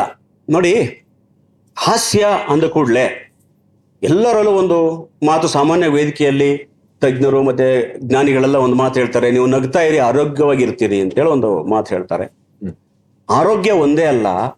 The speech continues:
Speaker 1: ನಗುವಿದ-, ನಗುವಿನಿಂದ ಯಶಸ್ಸು ಸಿಗ್ತದೆ ನಿಮ್ ಜೀವನದಲ್ಲಿ ಅಂತ ನಾನ್ ಹೇಳ್ತೀನಿ.
Speaker 2: ಹ್ಮ್.
Speaker 1: ನಾವೇನಾರ ಸಾಧಿಸ್ಬೇಕು ಅಂತಂದ್ರೆ ನಗು ನಮ್ ಜೊತೆ ಇರ್ಬೇಕು.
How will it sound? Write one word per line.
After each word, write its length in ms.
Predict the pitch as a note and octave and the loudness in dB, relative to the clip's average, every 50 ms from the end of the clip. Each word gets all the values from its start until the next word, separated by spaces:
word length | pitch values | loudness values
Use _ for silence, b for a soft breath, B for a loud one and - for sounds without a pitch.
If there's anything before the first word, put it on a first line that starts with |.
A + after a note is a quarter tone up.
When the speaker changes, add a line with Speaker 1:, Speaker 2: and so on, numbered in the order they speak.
| _ - A2+ | _ -4 0
Speaker 1:
ನಗುವಿದ-, 640 | A#2 C3 C#3 F3 A#3+ A#3+ A#3+ G3 G#3 F#3+ E3+ C#3 | 0 2 2 2 2 2 2 2 0 0 2 2
ನಗುವಿನಿಂದ 520 | C3 C3+ C#3+ F3 A3+ C4+ B3 A3 F3 C3 G#2+ G2 G#2 A#2+ D3+ - - - - | 0 2 2 0 0 2 2 2 0 0 0 0 0 0 0 -2 -6 -6 -2
ಯಶಸ್ಸು 440 | B2 B2+ B2+ - G#3+ G#3 - B3 G3 | 0 0 0 2 0 0 0 -2 -2
ಸಿಗ್ತದೆ 400 | - F3+ E3 - - C3 A2+ G#2+ | -2 -2 -4 0 -2 0 2 2
ನಿಮ್ 220 | G#2 G2+ G2+ G2 | 0 0 -2 -2
ಜೀವನದಲ್ಲಿ 440 | G#2 A2 A2 G#2+ G2+ F#2+ F#2+ F#2 F#2+ | -2 0 0 0 -2 -2 -4 -4 -4
ಅಂತ 120 | F#2 - | -2 -2
ನಾನ್ 240 | C3+ B2 - F#2+ E2+ | 0 0 0 -2 -4
ಹೇಳ್ತೀನಿ. 600 | E2+ D#2+ D2+ - - - - _ _ _ - D3+ | -6 -8 -10 -10 -14 -18 -18 _ _ _ -2 0
Speaker 2:
ಹ್ಮ್. 220 | D#3+ B2+ F#2+ - - | 0 0 0 -2 -2
Speaker 1:
ನಾವೇನಾರ 380 | C3 C3+ C3+ D3 E3+ F#3+ G#3+ | 0 0 2 0 0 0 0
ಸಾಧಿಸ್ಬೇಕು 760 | F#3+ - - B2+ B2+ D#3+ E3+ - - - G3 G#3 F#3 F#3 E3 | -2 0 0 0 0 2 0 0 -2 0 -2 -2 0 0 0
ಅಂತಂದ್ರೆ 300 | D3 C3+ D#3+ G3 G#3 F3 | 0 0 0 0 2 0
ನಗು 180 | D#3+ D3+ F#3+ G#3+ | 0 0 0 0
ನಮ್ 180 | F#3+ D#3+ D3 | 0 0 0
ಜೊತೆ 180 | B2+ A#2+ A#2+ D#3+ | -2 -2 -2 0
ಇರ್ಬೇಕು. 440 | F3 D#3+ - G2 F#2 - - - | -2 -2 -2 -4 -8 -8 -12 -20